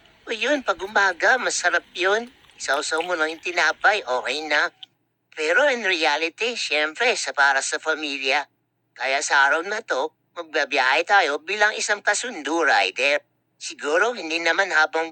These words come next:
buhay maging isang rider ka lang. Syempre, sa ngayon, eto muna. Importante, lumalaban ka ng patas. So, ito na nga. Outfit check na tayo. So, yan. Kailangan naka-long sleeve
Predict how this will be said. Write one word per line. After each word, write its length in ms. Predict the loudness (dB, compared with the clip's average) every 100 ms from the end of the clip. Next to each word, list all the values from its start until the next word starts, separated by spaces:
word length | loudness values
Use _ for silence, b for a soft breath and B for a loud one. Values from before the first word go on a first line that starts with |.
| -6
buhay 320 | 0 0 0
maging 320 | -6 -8 -6
isang 240 | -4 -2 2
rider 400 | 2 0 -4 -6
ka 80 |
lang. 320 | -2 -2 -2 -10 _ _ _ _ _
Syempre, 480 | -4 -4 -2 -2 0 0
sa 160 | -4
ngayon, 480 | -4 -2 0 -2 -4
eto 240 | -8 -6 -4
muna. 560 | -2 -2 0 2 0 -4 _ -16
Importante, 880 | -10 -10 -2 0 0 -2 -6 -6 _
lumalaban 640 | -4 -2 2 2 2 0 0
ka 80 |
ng 160 | 0 2
patas. 640 | 2 2 0 0 0 -4 -12 _ -6
So, 160 | -2 0
ito 160 | 0 -2
na 160 | 0
nga. 180 | 4 4 4 0 _ -2
Outfit 480 | -2 -2 -8 -10 -6
check 160 | -8 -2
na 80 | -2
tayo. 640 | 2 2 4 2 2 -2 _ _ _
So, 80 | -6
yan. 400 | 0 0 0 -8 _
Kailangan 400 | -4 0 4 4
naka-long 480 | 2 0 2 2 0 -2
sleeve 320 | -4 -4